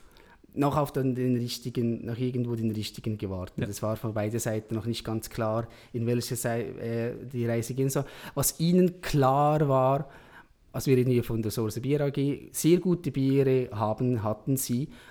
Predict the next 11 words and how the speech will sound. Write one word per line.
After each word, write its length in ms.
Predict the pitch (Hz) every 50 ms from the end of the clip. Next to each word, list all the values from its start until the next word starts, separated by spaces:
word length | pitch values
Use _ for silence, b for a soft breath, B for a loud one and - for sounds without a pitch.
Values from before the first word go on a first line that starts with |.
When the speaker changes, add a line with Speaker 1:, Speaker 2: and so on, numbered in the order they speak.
| B B
Speaker 1:
aber 260 | - 110 120 117 123 120
vielleicht, 540 | - 127 113 113 113 113 110 - - -
äh, 280 | 120 110 107 107 - -
sie 140 | - - 147
brauchten 300 | 143 143 151 147 - 175
jetzt 140 | 147 - -
wirklich 280 | 156 151 - 143 - -
jemanden, 560 | 139 139 139 135 135 131 127 123 135 127 123
Vermarktung, 640 | - - 120 120 120 113 117 117 - - - 120
Speaker 2:
Ja. 60 | 110
Speaker 1:
Verkauf. 580 | - - - 156 135 110 98 87 85 - -